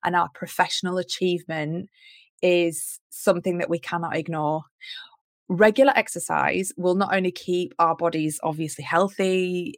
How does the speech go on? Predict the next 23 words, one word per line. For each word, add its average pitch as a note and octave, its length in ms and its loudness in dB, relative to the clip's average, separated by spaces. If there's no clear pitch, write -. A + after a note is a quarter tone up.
in E3 220 -2
good E3 200 0
condition. E3+ 800 -2
We E3 140 0
know D#3+ 160 -2
as E3 180 -2
women, E3+ 380 2
as E3 140 -8
we're, D#3 260 -4
as D#3 160 -2
we're D#3 240 -2
aging, F3 600 2
we D#3+ 100 -2
need D#3+ 240 -4
to - 100 -6
work D#3+ 320 0
on D#3+ 120 -2
our D3 320 -2
strength - 460 2
training. F3 400 0
I F3 40 0
know F3 140 2
that's - 240 -2